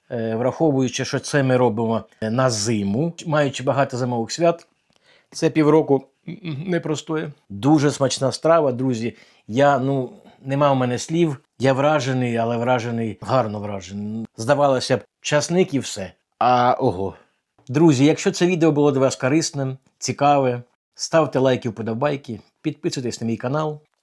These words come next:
пишіть коментарі, може, у вас є досвід маринування часнику,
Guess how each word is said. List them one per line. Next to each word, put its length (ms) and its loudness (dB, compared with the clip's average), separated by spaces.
пишіть 260 -4
коментарі, 520 0
може, 240 -2
у 100 -2
вас 320 0
є 280 -2
досвід 580 -4
маринування 560 0
часнику, 680 -6